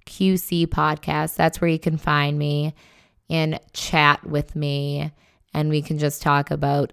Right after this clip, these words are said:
conspiracy theories forever and ever. That is where I'm going to leave episode two of the Haunted Quarantine series. I hope you guys enjoyed this episode, and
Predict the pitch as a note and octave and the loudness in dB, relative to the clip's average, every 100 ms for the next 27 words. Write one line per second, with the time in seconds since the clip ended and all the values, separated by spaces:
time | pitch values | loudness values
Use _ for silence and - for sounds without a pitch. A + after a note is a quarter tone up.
0 | - D#3 D3 - C#3+ C#3 D3 D3 D3 D3+ | -8 -8 -6 -4 -4 -2 -4 -8 -6 -4
1 | D3 D3 D3+ - D3 D3 C#3+ C#3 - - | -2 -4 -6 -6 -2 0 -2 -4 -6 -10
2 | - - - F3+ - - - _ _ _ | -8 -8 -6 -8 -12 -20 -20 _ _ _
3 | _ F3+ G#3+ C#4+ D4 C4+ B3+ A3+ G3 G3 | _ 2 4 4 2 0 -2 0 2 4
4 | F#3+ - F3+ E3+ E3+ E3+ D#3+ D#3+ D#3 E3 | 2 0 0 2 4 4 4 0 -2 -4
5 | - D#3+ D3+ - - E3 D3+ D3 C#3+ - | 2 4 4 0 -2 4 6 6 2 0
6 | D3 D3 C#3+ - D#3 D3+ D3+ C#3+ D#3+ D#3 | 2 2 2 -2 -4 -2 -2 -2 0 2
7 | D3+ D3 D#3 D3+ D3 - - C#3+ C#3+ D3 | 2 0 2 2 0 -8 -2 0 2 0
8 | C#3+ - D3 C#3+ - C#3 C#3 - - - | -2 -4 -2 -2 -4 -6 -4 -4 -6 -6
9 | - F#3 - - _ _ _ _ _ _ | -8 -8 -12 -18 _ _ _ _ _ _
10 | _ _ _ _ - F3 A3 A#3 A3+ A#3 | _ _ _ _ -4 2 2 2 4 6
11 | A3 G#3 - - F#3 E3+ F3+ F3 F3 E3+ | 6 4 0 2 2 4 4 6 6 6
12 | E3+ - E3 D#3 - D3+ - D3+ - D3 | 2 -4 -2 -2 -2 -6 -4 -4 0 2
13 | C#3+ C#3 C#3+ D3 - - D#3+ D#3 D3+ D3 | 4 4 2 -2 -10 -4 0 2 2 2
14 | D3 | 0